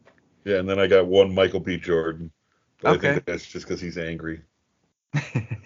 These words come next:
Speaker 2: Yeah, I like, I, you can, you can kind of repurpose some things. You can even give him an assistant who's younger and has a chip on his shoulder. Like, why we even wanna deprogram this dog? Why don't you just put it, he, like, he's the one trying to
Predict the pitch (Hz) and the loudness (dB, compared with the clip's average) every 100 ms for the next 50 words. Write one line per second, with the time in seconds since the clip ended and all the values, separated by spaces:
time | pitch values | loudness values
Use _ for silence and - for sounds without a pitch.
0 | 120 113 113 190 202 185 170 - _ - | -12 -12 -10 -8 -6 -8 -10 -20 _ -20
1 | - _ - 104 104 104 101 101 - - | -20 _ 0 2 4 6 4 2 -2 2
2 | 175 175 135 160 170 208 226 240 180 185 | 4 4 0 -2 0 -2 0 0 2 2
3 | 202 180 196 175 117 135 135 131 131 131 | 2 4 4 4 2 0 0 2 0 0
4 | 117 107 98 107 104 120 143 131 123 117 | -2 -4 -4 -4 -4 -2 -2 -2 0 0
5 | 104 110 117 117 110 98 - 117 113 113 | 0 0 0 0 0 0 0 0 0 -2
6 | 98 110 90 104 110 113 98 87 104 101 | 0 0 2 2 4 2 2 2 0 0
7 | 90 98 98 98 - 113 - 101 98 - | 0 0 2 0 0 -2 2 0 0 -2
8 | 95 92 95 92 - 107 95 120 156 160 | 0 2 2 0 0 -2 4 6 8 6
9 | 151 147 143 113 127 - 120 143 104 87 | 4 2 0 -2 -4 0 0 2 0 0
10 | 90 85 92 90 104 110 113 - 123 110 | -4 -4 -4 -2 -2 -2 -4 -4 -2 -2
11 | - 104 107 92 123 127 101 95 95 92 | -2 0 0 2 2 2 2 2 2 2
12 | 104 92 90 87 | 0 2 2 0